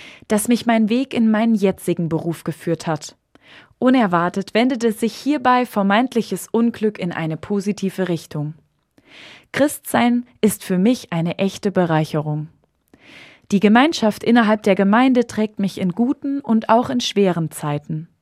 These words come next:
Ich fühle mich getragen, wenn ich weiß, dass Menschen in meinem Umfeld für mich beten und mit mir im Gebet verbunden sind. Gerade als im Sommer diesen Jahres dann die Brust-O P bevorstand, stellte ich fest, ohne das Gebet meiner Mitmenschen und dem tiefen Glauben an Gottes Schutz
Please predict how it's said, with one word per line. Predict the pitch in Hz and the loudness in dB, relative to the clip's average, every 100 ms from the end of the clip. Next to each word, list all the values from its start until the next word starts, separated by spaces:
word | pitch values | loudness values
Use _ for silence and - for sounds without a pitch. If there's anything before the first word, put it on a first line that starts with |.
| _ | _
Ich | - 220 | -4 -2
fühle | 269 277 | 0 2
mich | 247 226 | 2 0
getragen, | - 208 - 247 240 190 | -2 -4 2 4 4 2
wenn | 180 | 0
ich | 185 - | -2 0
weiß, | 190 220 233 - - - - | 2 2 0 -8 -18 -10 -2
dass | 214 - | 0 2
Menschen | 233 277 - 214 | 2 2 2 2
in | 196 | 4
meinem | 190 185 | 2 0
Umfeld | 190 240 254 190 180 | 0 0 0 0 -2
für | - 196 | 0 0
mich | 185 - | 0 -2
beten | - 202 226 233 226 - - - _ | 0 0 0 -2 -4 -6 -20 -20 _
und | 247 254 | 0 2
mit | 277 262 | 0 2
mir | 269 247 | 2 2
im | 226 | 2
Gebet | 240 240 240 | 2 0 0
verbunden | - 214 220 214 214 160 | -2 -2 0 0 0 -6
sind. | 156 151 156 - _ _ _ - - - _ - | -4 -6 -6 -14 _ _ _ -20 -20 -20 _ 0
Gerade | 240 202 240 311 | 2 2 2 2
als | 226 226 | 2 2
im | 240 | 0
Sommer | 214 240 294 262 | 0 0 0 -2
diesen | 247 254 226 | -2 2 4
Jahres | 220 240 240 - | 4 4 2 -2
dann | 220 | 0
die | 226 | 0
Brust-O | 226 - 240 - 180 | 0 -4 -4 -4 -10
P | - 185 | -4 -2
bevorstand, | 180 180 - 180 180 - 214 208 | -2 -4 -2 -2 -2 -4 -2 -2
stellte | - 214 220 | 0 0 0
ich | 214 - | -4 -6
fest, | 214 220 - - - - _ - | -4 -6 -6 -20 -20 -20 _ 0
ohne | 277 311 | 2 4
das | 262 247 - | 2 0 0
Gebet | 240 226 247 - | 0 2 -2 0
meiner | 214 214 | 2 4
Mitmenschen | 208 208 - 160 170 - 185 | 4 2 0 -2 -4 -6 -4
und | 190 220 | -4 0
dem | 220 208 | -2 -2
tiefen | - 285 - 240 | 0 0 2 -2
Glauben | 190 180 214 220 | 0 2 2 2
an | 185 180 | 0 -2
Gottes | 180 - 190 | -4 -6 -6
Schutz | - 233 - | -2 -2 -4